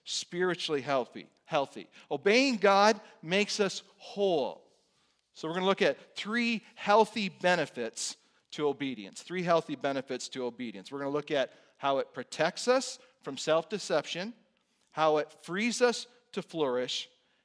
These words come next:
and how it molds us to be like God. So obedience protects us from self-deception.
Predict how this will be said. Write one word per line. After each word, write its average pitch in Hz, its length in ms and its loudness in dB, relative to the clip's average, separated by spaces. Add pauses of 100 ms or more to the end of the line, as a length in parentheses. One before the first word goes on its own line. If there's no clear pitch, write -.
(140)
and 135 100 -10
how 147 220 0
it 135 80 -2
molds 160 500 2
us 107 240 -8
to 117 100 -18
be 127 160 -8
like 110 280 -4
God. 90 280 -10 (640)
So 175 280 4
obedience 190 840 -2 (160)
protects 220 600 -4
us 123 380 -6 (260)
from 147 200 -6
self-deception. 139 920 -2